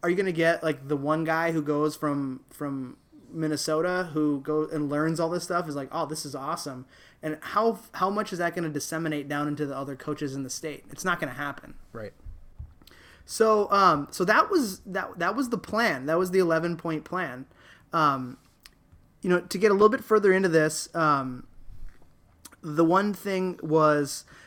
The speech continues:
Speaker 1: about player identification that I wanted to call out because I feel like it's, it was so important that we did
Speaker 2: Yeah, we're
Speaker 1: that,
Speaker 2: talking
Speaker 1: and we
Speaker 2: about, you're talking about scouting, basically, right?
Speaker 1: Yes, about, about scouting. We fell down so hard on the identification of players.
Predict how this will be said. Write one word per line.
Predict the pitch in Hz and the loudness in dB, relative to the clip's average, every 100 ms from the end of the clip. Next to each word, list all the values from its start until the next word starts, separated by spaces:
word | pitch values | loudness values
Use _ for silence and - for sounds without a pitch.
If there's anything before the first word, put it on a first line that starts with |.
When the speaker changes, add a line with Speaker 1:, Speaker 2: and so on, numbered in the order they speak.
| - | -2
Speaker 1:
about | 165 165 165 | 4 4 4
player | 170 165 160 | 2 4 4
identification | 156 151 151 143 147 151 | 4 -2 -4 -4 -4 -2
that | 139 | -4
I | 135 | -4
wanted | 135 135 | -6 -6
to | 135 | -8
call | - 135 | -6 -4
out | 131 127 | -4 -6
because | 139 - | -6 -4
I | |
feel | 147 175 | 0 2
like | 160 151 | 2 0
it's, | 139 - | -8 -6
it | |
was | 156 - | -4 -4
so | - - 180 180 175 165 156 - | -4 2 4 6 6 4 2 -2
important | 160 147 160 147 147 | -4 -2 -2 -2 -4
that | 139 | -4
we | 143 | -4
did | 135 | -4
Speaker 2:
Yeah, | 151 | -2
we're | |
Speaker 1:
that, | 160 | 0
Speaker 2:
talking | 156 165 | 0 0
Speaker 1:
and | 139 | 0
we | |
Speaker 2:
about, | 135 - - | -2 -6 -10
you're | 147 | -4
talking | 160 | -2
about | 127 - | -4 -6
scouting, | - 175 180 131 120 | -6 0 2 0 -4
basically, | 104 92 104 101 | -8 -8 -12 -10
right? | 107 139 190 - - | -8 -8 -10 -18 -6
Speaker 1:
Yes, | 175 156 - - - | 0 0 -2 -10 -6
about, | 160 156 - | -2 0 0
about | 160 151 | -2 -2
scouting. | - 147 135 135 | -4 -2 -2 -4
We | 165 | -6
fell | 180 220 185 | -4 -2 0
down | 175 151 139 | 0 -2 -4
so | - 185 185 | -4 -2 -2
hard | 180 175 170 156 | -2 0 0 0
on | 143 139 139 139 | -4 -6 -8 -6
the | 147 | -6
identification | 143 143 139 - 143 - | -4 -6 -8 -8 -8 -8
of | 135 | -14
players. | - 139 131 131 | -10 -10 -10 -14